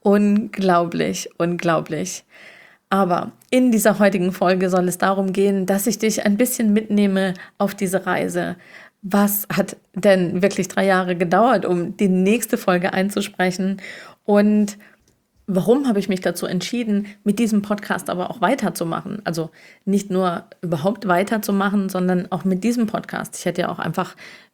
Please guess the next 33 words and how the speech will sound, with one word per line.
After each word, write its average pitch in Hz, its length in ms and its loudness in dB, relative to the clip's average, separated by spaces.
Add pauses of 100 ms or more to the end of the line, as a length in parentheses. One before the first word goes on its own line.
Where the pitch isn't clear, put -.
quasi 160 300 -6
einen 170 240 0
neuen 165 360 0
auflegen 156 460 -4
können. 180 420 -2 (380)
Aber 190 180 0
ich 202 100 -2
habe 202 100 -4
mich 202 120 -2
für 202 100 -2
einen 196 200 0
Relaunch 196 580 0
entschieden. 196 800 0
Darüber 190 380 -2
möchte 180 240 -4
ich - 100 -10
gerne 175 220 -2
mit 175 160 -4
dir 175 100 -2
sprechen. 196 600 -2 (600)
Dann 214 140 4
möchte 254 220 0
ich - 60 -4
dir 233 120 2
natürlich 202 400 2
vorstellen, 185 680 -2
was 185 300 -6
gibt 190 220 -6
es 180 160 -6
denn 175 400 -2
Neues 175 360 0
im 175 160 -8
Podcast? - 540 -8